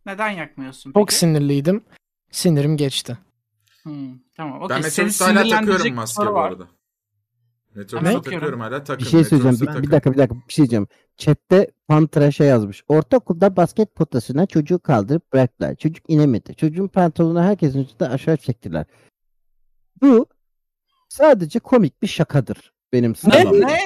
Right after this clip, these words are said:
Speaker 3: Değil,
Speaker 2: Ne?
Speaker 3: değil, ne? Ne?
Speaker 1: Aa,
Speaker 3: Bu,
Speaker 1: yo,
Speaker 3: bu,
Speaker 1: yo, şey diyor,
Speaker 3: bu
Speaker 1: "Benim
Speaker 3: bulilik
Speaker 1: okuluma
Speaker 3: bu.
Speaker 1: göre bu
Speaker 2: Ha.
Speaker 1: komik bir şakadır." diyor.
Speaker 3: Ha.
Speaker 4: Hayır, benim, benim yaşadığım okulda bu sadece, ya benim yaşadığım çocuklukta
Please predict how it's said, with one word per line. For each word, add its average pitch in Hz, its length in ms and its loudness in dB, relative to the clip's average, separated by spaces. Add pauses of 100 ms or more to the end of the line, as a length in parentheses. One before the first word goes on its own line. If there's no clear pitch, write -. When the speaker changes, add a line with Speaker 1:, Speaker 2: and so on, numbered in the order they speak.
(360)
Speaker 3:
Değil, 226 260 6
Speaker 2:
Ne? 370 220 6
Speaker 3:
değil, 359 280 4
ne? 320 400 -2 (320)
Ne? 160 100 2
Speaker 1:
Aa, 202 320 6
Speaker 3:
Bu, 180 100 0
Speaker 1:
yo, 208 140 2
Speaker 3:
bu, 214 100 2
Speaker 1:
yo, 240 260 0
şey 208 320 -8
diyor, 196 120 -4
Speaker 3:
bu 160 80 -2
Speaker 1:
"Benim 170 200 -4
Speaker 3:
bulilik 208 180 -2
Speaker 1:
okuluma 233 260 -4
Speaker 3:
bu. - 40 -2
Speaker 1:
göre 226 160 0
bu 180 180 2
Speaker 2:
Ha. 165 340 2
Speaker 1:
komik 254 240 -6
bir 247 80 -10
şakadır." 208 580 -6
diyor. 151 340 -8
Speaker 3:
Ha. 110 160 -6
Speaker 4:
Hayır, 208 240 6 (180)
benim, 226 360 4
benim 233 240 6
yaşadığım 202 480 2
okulda 143 540 0 (140)
bu 202 60 0
sadece, 175 500 2
ya 170 180 2
benim 190 180 4
yaşadığım 165 400 0
çocuklukta 139 640 -4